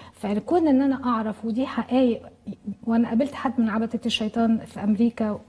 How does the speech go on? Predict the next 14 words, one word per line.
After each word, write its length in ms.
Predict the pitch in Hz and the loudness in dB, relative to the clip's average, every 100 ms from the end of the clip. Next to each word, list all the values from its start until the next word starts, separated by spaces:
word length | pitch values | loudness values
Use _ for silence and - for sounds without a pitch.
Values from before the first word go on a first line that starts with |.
| - | -8
وهو 460 | 202 196 208 208 233 | -4 0 2 4 4
غير 280 | 208 220 220 | 2 0 0
حياته 380 | - 226 226 | 0 0 0
للمسيح، 460 | 214 208 190 - - | 0 0 -2 -2 0
وكان 320 | 226 220 214 190 - | 2 4 2 0 -6
بيأكد 460 | 220 254 254 214 | 0 0 2 0
إن 180 | 202 202 | 2 0
دي 120 | 196 | 0
حاجات 260 | 233 202 226 | -2 0 0
بتحصل، 440 | 202 202 - 226 214 - - - | 0 -4 -4 -4 -4 -6 -18 0
إن 120 | 233 247 | 4 6
هم 180 | 311 | 6
عندهم 480 | 254 220 226 277 277 | 2 2 2 4 2
صيامات 680 | 262 - 226 214 220 233 320 | 0 -2 -2 0 0 0 -2